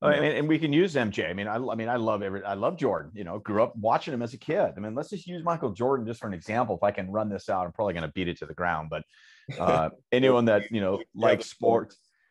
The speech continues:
Speaker 2: you know, everyone that likes sports or, you know, the coverage of it will understand it. I mean, look, Jordan was known to, you know, be a massive golfer and, sure, you know, it's just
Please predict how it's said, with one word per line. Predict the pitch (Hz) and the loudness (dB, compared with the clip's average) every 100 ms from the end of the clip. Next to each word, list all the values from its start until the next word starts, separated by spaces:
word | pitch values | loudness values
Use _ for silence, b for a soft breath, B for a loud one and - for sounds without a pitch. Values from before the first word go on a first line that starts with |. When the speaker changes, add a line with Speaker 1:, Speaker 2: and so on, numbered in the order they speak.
| - | -4
Speaker 2:
you | 196 | 4
know, | |
everyone | 143 156 | 4 4
that | 147 123 | 0 0
likes | 123 110 | -2 -2
sports | - 123 123 120 107 | -4 0 2 0 -6
or, | 98 - | -10 -8
you | 110 | -6
know, | 104 | -6
the | 104 | -6
coverage | - 135 120 101 | 0 0 2 0
of | 117 113 | 2 4
it | 110 110 | 2 0
will | 104 | -4
understand | 104 95 - 104 104 | -6 -10 -8 -2 2
it. | 101 | 2
I | |
mean, | 104 107 | 0 -2
look, | 107 98 | -2 -2
Jordan | 104 110 113 104 | 0 0 0 -4
was | 92 107 | -8 -6
known | 104 107 104 101 | -2 0 -2 -4
to, | 101 95 90 - | -6 -6 -8 -12
you | - | -10
know, | 87 | -8
be | 82 90 | -4 -4
a | |
massive | 87 90 82 90 - | -4 -6 -6 -10 -2
golfer | 123 123 - 123 120 110 | 2 4 2 2 2 2
and, | 87 b b b _ - 101 | 0 b b b _ -14 -10
sure, | - 123 120 107 | -2 4 4 2
you | 101 | -2
know, | - | -6
it's | - | -10
just | 117 | -12